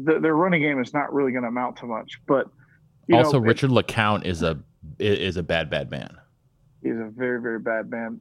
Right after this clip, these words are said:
Speaker 1: And had it not been for a, uh, weak targeting call against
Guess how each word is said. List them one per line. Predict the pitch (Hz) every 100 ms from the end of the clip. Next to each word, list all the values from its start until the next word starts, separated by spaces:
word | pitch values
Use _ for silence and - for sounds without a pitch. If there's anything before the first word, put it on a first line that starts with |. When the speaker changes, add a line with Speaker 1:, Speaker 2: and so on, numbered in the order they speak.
| -
Speaker 1:
And | 147 127 - - _
had | 147 139
it |
not | 139 143 143
been | 139 131
for | - 135 127 123 -
a, | 135 123 120 117 - - _ - -
uh, | 135 131 123
weak | 123 131 160 156 - -
targeting | 151 151 143 123
call | - 123 120
against | 117 -